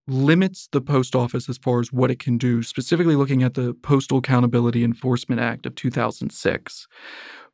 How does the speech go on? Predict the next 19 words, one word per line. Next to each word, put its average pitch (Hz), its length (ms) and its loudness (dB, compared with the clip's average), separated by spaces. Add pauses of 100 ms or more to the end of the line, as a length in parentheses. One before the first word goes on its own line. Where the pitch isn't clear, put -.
(240)
because 127 460 4 (380)
that 151 360 2 (240)
did 165 400 2
create 156 480 -2
a 120 80 -2
level, 127 380 2
as 123 140 -2
the 139 100 0
name 131 220 2
suggests, - 680 -8
of 131 100 -4
accountability, 135 840 2 (580)
but 135 220 0
not 160 260 0
nearly 139 440 2
enough 120 540 0
for - 180 -4
this 120 180 2
situation. 120 880 -2